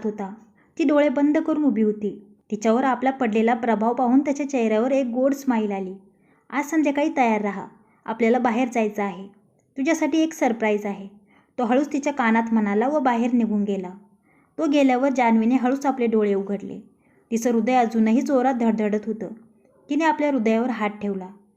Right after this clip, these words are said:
काय सरप्राईज असेल याचा विचार करत ती स्वतःशीच हसत होती. विकीसोबतचे ते गोड क्षण आठवून ती स्वतःशीच लाजत होती.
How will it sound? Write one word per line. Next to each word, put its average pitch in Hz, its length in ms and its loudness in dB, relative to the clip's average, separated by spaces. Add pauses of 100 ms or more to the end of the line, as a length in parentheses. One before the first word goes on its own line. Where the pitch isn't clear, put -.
(300)
काय 320 120 0
सरप्राईज 240 580 0
असेल 226 320 -2
याचा 226 220 -2
विचार 233 320 -2
करत 226 380 -2
ती 285 60 -8
स्वतःशीच 240 560 -6
हसत 226 320 -6
होती. 190 360 -10 (300)
विकीसोबतचे 226 680 -2
ते 277 140 -2
गोड 247 260 0
क्षण 277 340 0
आठवून 254 320 2
ती 277 120 0
स्वतःशीच 269 540 -4
लाजत 214 380 0
होती. 202 420 -10